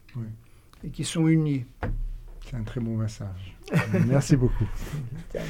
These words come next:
Speaker 2: grand message. Vamos là ?
Speaker 1: Merci pour votre visite.
Speaker 2: Merci à toi.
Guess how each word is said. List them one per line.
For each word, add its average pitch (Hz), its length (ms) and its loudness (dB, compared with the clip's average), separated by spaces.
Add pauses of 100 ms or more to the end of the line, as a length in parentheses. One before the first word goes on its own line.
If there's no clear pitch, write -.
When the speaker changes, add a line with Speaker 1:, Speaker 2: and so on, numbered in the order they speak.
Speaker 2:
grand 151 180 -6
message. 151 300 -8
Vamos 165 240 8
là ? 247 160 8 (140)
Speaker 1:
Merci 135 280 12
pour 131 140 10
votre 131 240 10
visite. 127 560 10 (580)
Speaker 2:
Merci 175 280 2
à - 60 8
toi. 226 260 8